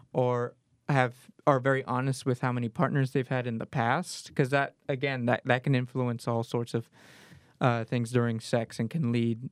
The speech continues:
again, just to be as safe as possible. Um, so, yeah, I mean, condoms are a bur-, barrier birth control, uh, that is made from latex rubber, as I was saying before. Um, and, uh, it c-, can also be made from a synthetic rubber called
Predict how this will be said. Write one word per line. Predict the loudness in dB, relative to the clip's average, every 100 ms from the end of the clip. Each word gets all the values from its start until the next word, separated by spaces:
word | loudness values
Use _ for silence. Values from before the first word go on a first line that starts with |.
| 0
again, | 2 2
just | 0 -4 -2
to |
be | -2 0
as | -2
safe | 0 -2 0
as | -6
possible. | -2 -2 -2 -4 -6 -8 -12 -20 -20 -20 -20 _
Um, | -2 0 -4 -8 -12 -20 -20 _
so, | 2 2
yeah, | 4 0 2
I |
mean, | -2 -2 -6 -4
condoms | 2 2 2 2
are | 4 2
a |
bur-, | -2 _ 0 0
barrier | 0 0 2 0 0 0 -4
birth | 0 0 2
control, | -2 0 0 0 -4 -10 -20 -20 -2
uh, | 2 2
that | 0
is | -2
made | 0 0
from | 0 0 2
latex | 0 0 0 -2 -6 -10 0
rubber, | 0 0 -4 -2
as | -2 -2
I |
was | -2 0
saying | 2 2 0
before. | -4 -4 -2 -2 -6 -14 -20 -20 -16 -2
Um, | 0 0 -2 -2 -4 -8 -2
and, | 0 0 -2 -6 -10
uh, | -16 -16 0
it | 0
c-, | 0
can | 0 2
also | 2 0
be | 2
made | 2 0 0
from | 0
a | 0
synthetic | -2 -4 0 0 0 -2
rubber | -2 0 -4
called | 0 0 0